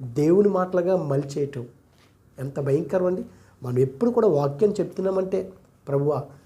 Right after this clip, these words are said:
నేనేం మాట్లాడాలి ఈ దినాన్ని, నువ్వేం మాట్లాడతావు?" అని మనం ప్రార్థన చేసుకోవాలి తప్ప, మన సొంత మాటలో ఒకరి గురించి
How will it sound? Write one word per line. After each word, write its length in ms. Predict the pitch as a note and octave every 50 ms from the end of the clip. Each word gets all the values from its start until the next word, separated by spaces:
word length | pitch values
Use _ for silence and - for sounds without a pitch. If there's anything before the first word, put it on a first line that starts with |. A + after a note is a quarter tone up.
| - _ - - _ -
నేనేం 340 | C#3 C3+ C3 C#3 E3+ F3
మాట్లాడాలి 560 | D#3 D3+ D#3+ - - - F#3+ F#3+ F3+ F#3 F3+ F3+
ఈ 40 |
దినాన్ని, 400 | D3+ C#3 C#3+ C3 C3 C3 B2+ B2 C3 - - _ _ _ _ _ _ _ _ _ -
నువ్వేం 360 | D3 C#3+ C#3+ D3 F3 G3+ G3+
మాట్లాడతావు?" 720 | E3+ D#3+ E3+ F#3+ F#3+ A3 G#3+ G#3+ G#3 G#3 G#3+ G3 E3 C#3 - - - _ _ _ _ _
అని 160 | - C3+ D3+ E3+
మనం 200 | F3+ F#3 F#3+ G3
ప్రార్థన 480 | - - - A#2 A#2+ B2 B2+ D3+ E3+ F3 -
చేసుకోవాలి 360 | F3 - - - E3 D#3 D#3 -
తప్ప, 340 | F#3+ - - - E3 D3+ - - - - _ - - - _ _ -
మన 220 | C3 C3 C3 C3+
సొంత 400 | C3+ C3+ - C#3 C#3 D3+ - -
మాటలో 580 | E3 D3+ D3 C#3+ D3+ D3+ D3+ E3+ E3+ D#3+ D#3+ D#3+ - -
ఒకరి 240 | D3 C3 - C#3+ C3
గురించి 680 | B2 C3 C#3 E3+ F3 - - G3 F3+ D3+ D3 D3+ E3+